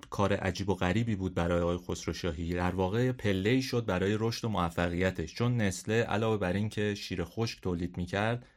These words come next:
شکلات و نمی‌دونم چیزهای خوراکی دیگه‌ای هم تولید می‌کرد که کمک می‌کرد آقای خسروشاهی بتونه تجارتش رو گسترده بکنه.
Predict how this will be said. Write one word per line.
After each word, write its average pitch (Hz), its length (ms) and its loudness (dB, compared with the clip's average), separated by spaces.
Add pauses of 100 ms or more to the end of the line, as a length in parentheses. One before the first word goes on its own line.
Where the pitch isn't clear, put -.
(240)
شکلات 104 720 2
و 101 220 2
نمی‌دونم 90 480 0
چیزهای 110 400 -4
خوراکی 95 440 0
دیگه‌ای 104 320 0
هم 107 140 2
تولید 98 360 -2
می‌کرد 127 300 -2
که 131 100 -4
کمک 120 420 0
می‌کرد 117 320 -2
آقای 95 180 0
خسروشاهی 92 580 -4
بتونه 117 320 -4
تجارتش 95 580 -2
رو 117 100 -2
گسترده 85 500 0
بکنه. 85 360 -2